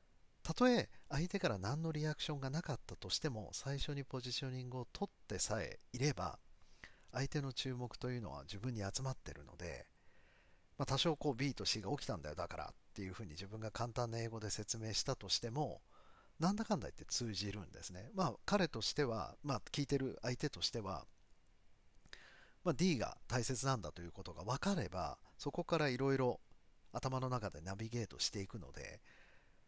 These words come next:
たとえ自分がBとCの説明が下手だったとしても、会話が成立することがあります。このように、なんとなく途切れ途切れになっているような、あの、会話には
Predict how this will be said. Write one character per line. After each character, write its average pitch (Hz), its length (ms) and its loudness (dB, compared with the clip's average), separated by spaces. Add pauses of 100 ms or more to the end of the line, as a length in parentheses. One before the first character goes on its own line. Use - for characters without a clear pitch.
(120)
た - 120 0
と 156 100 4
え 147 40 8
自 123 120 0
分 131 180 0
が 120 260 4 (600)
B 139 160 6
と 101 120 -4
C 107 180 2
の 90 100 -6
説 - 260 -4
明 101 140 -4
が 104 100 -2
下 143 260 2
手 - 20 2
だ 139 100 0
っ - 40 -10
た 120 140 -4
と 123 120 -4
し - 100 0
て - 60 2
も、 143 100 -2
会 110 220 0
話 104 100 0
が 101 100 0
成 101 220 0
立 95 200 -2
す - 140 -2
る 107 80 -8
こ 170 140 -2
と 240 100 0
が - 200 2 (160)
あ - 100 -4
り 80 120 -4
ま - 140 -12
す。 - 160 -8 (1300)
こ - 100 0
の 208 100 6
よ 220 120 6
う 160 60 4
に、 120 260 -2 (680)
な 185 120 6
ん 208 40 -2
と - 80 2
な 233 120 4
く - 260 -2 (320)
途 139 140 -2
切 160 140 0
れ 156 120 4
途 170 180 0
切 139 100 0
れ 92 140 -2
に 80 140 -8
な 101 120 0
っ - 40 -10
て - 180 -8
い 80 40 -4
る 80 80 -10
よ 87 180 -6
う - 20 -10
な、 71 200 -10 (760)
あ 98 160 -2
の、 78 440 -8
会 113 200 2
話 95 140 0
に 95 120 -6
は - 240 -8